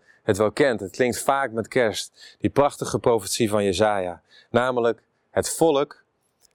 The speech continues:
dat in duisternis ronddolt, ziet een schitterend licht.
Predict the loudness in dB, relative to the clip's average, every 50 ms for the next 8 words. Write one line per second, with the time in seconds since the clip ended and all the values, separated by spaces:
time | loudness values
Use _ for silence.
0 | _ _ 2 2 2 0 -2 -2 -4 0 2 2 4 4 2 -2 -4 -2 0 0
1 | 2 2 0 -2 -4 -6 -4 0 2 4 4 4 2 0 -4 -10 -2 0 4 4
2 | 4 4 2 0 -6 -14 -20 _ _ _ _ _ _ _ _ _ _ _ _ _
3 | _ _ _ _ _ _ _ _ _ _ _ _ _ _ _ _ _ 0 2 4
4 | 6 6 4 4 2 0 2 4 4 4 4 2 2 2 2 2 2 2 2 2
5 | 2 4 4 4 4 4 0 -6 -12 -18